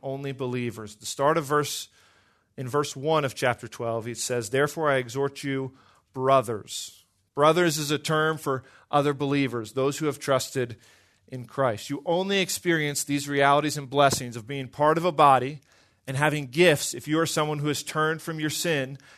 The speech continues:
and trusted in Christ. If you have not done that, this next section is not for you. You don't have these gifts. You're not part of the body.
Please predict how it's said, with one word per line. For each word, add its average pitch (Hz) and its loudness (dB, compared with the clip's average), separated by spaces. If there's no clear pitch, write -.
and 147 -6
trusted 143 -2
in 135 -6
Christ. 147 2
If 151 -6
you 185 -2
have 175 4
not 175 0
done 156 0
that, 113 -6
this 156 0
next 160 0
section 165 2
is 151 -2
not 165 4
for 156 -4
you. 139 0
You 131 -14
don't 147 -6
have 185 4
these 151 0
gifts. 131 0
You're 151 -4
not 156 0
part 175 2
of 156 -14
the 160 -4
body. 156 4